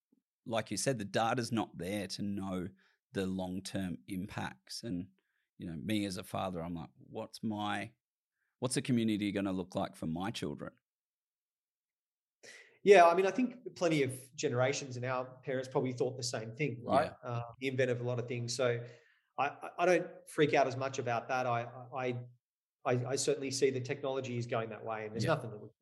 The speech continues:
Speaker 2: that's gonna change that, right? But um, you know, when you get into the nitty-gritty of, like, you know, brain cortex thinning and all these
Speaker 1: Yeah.
Speaker 2: sorts of things, that's the stuff that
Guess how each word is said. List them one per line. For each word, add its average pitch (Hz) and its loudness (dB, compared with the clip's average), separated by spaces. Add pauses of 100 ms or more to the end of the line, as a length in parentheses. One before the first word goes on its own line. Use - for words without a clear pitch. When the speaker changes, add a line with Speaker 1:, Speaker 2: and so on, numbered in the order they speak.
Speaker 2:
that's 110 2
gonna 110 -8
change 131 -2
that, 104 -8
right? 110 -6
But 120 0 (460)
um, 120 -2 (260)
you 147 -2
know, 131 4
when 139 2
you 139 -6
get 147 4
into 165 2
the 139 0
nitty-gritty 123 -2
of, 113 -4
like, 110 -6 (220)
you 120 -6
know, 110 0
brain 120 -2
cortex 117 -6
thinning 113 -8
and 107 -8
all 110 -6
these 113 2
Speaker 1:
Yeah. 123 2
Speaker 2:
sorts 120 -4
of - -20
things, - -20 (400)
that's 208 2
the 196 -4
stuff 156 -2
that 131 0